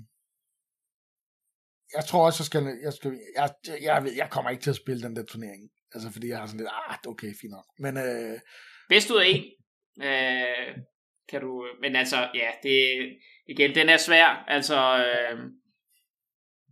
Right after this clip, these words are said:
Speaker 1: Jeg tror ikke, jeg tror ikke, at det er der, hvor jeg er sådan, hvor jeg tænker, fordi det er sådan lidt, ah, det kommer an på, ja, det ved jeg ikke. Jeg synes, Sealed er sjovt. Jeg kan godt lide Sealed-formatet.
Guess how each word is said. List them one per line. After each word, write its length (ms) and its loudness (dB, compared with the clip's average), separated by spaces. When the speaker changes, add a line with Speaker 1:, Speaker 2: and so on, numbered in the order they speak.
Speaker 1:
Jeg 100 -4
tror 180 6
ikke, 120 2
jeg 100 0
tror 180 6
ikke, 140 8
at 80 6
det 100 8
er 100 8
der, 180 4
hvor 180 4
jeg 260 6
er 40 6
sådan, 220 -2
hvor 100 2
jeg 80 0
tænker, 280 -4
fordi 140 0
det 120 0
er 40 0
sådan 200 0
lidt, 140 -10
ah, 280 -4
det 80 -10
kommer 160 -2
an 80 0
på, 240 -4
ja, 120 -8
det 80 -14
ved 80 -14
jeg 60 -12
ikke. 100 -14
Jeg 80 -4
synes, 200 4
Sealed 320 6
er 40 -2
sjovt. 240 2
Jeg 60 -14
kan 100 -8
godt 180 0
lide 180 -2
Sealed-formatet. 600 -2